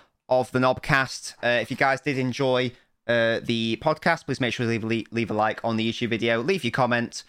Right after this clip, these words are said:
uh, with the Ballbusters answers and also your feedback on the podcast. Uh, also head over to Spotify and Apple Podcasts. Give us a five-star rating and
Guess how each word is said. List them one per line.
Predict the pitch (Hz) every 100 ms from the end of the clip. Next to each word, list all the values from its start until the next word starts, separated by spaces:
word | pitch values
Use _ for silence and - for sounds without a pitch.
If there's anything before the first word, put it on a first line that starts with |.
| - _ -
uh, | 113
with | 117
the | 117
Ballbusters | 120 117 120 120 113
answers | 117 117 123
and | 170
also | 143
your | 113
feedback | - 110 107 95 -
on | 110
the | 101
podcast. | 156 151 175 160 - - _ _ _ _
Uh, | 110 107 107 107 -
also | 120 120
head | 120 113
over | 113
to | 107 107
Spotify | - 110 101 107 107
and |
Apple | 87 107
Podcasts. | 107 117 110 123 113
Give | 135 110
us |
a | -
five-star | 110 110 - 107 98
rating | 104 101 113 107
and | 101 104 101